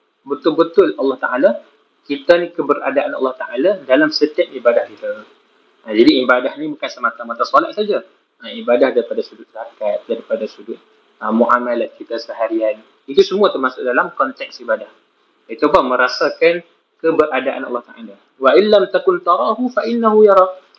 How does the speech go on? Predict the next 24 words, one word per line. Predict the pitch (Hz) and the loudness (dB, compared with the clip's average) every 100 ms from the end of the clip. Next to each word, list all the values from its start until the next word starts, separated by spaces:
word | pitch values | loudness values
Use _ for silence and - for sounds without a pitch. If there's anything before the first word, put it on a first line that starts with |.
| _ | _
Dan | 147 | -4
sekiranya | 147 151 160 165 160 151 | -2 4 4 4 -4 0
kamu | 147 160 | 0 2
tak | 147 139 | 0 0
mampu | 156 - 151 | -2 0 0
nak | 131 127 | 0 2
buat | 143 - | 2 2
perkara | - 131 | 2 2
tersebut, | 127 113 120 160 - _ _ | 2 -4 0 0 0 _ _
dan | 123 123 | -4 0
ketahuilah | 131 - 123 160 156 156 | 2 2 2 2 2 0
sesungguhnya | - _ 127 127 156 | -8 _ -6 -4 -2
Allah | 131 139 117 | 2 2 2
melihat | 110 117 - | -4 -14 -16
kamu. | 110 101 - | -20 -18 -2
Inilah | 147 143 127 | 4 4 4
ma-, | 117 123 _ _ _ _ | -2 -10 _ _ _ _
yang | 117 | -8
saya | 120 117 | -4 -2
cakapkan | - - 120 | 0 0 0
tadi, | 117 123 202 - _ _ 120 | 0 0 -2 -6 _ _ 0
ah, | 117 117 - - | 2 0 -8 -4
muraqabin, | 127 131 - 127 120 120 107 | 2 2 2 -4 -4 -6 -8
merasakan | 120 117 - 143 127 147 165 | -4 -4 -2 -2 0 0 0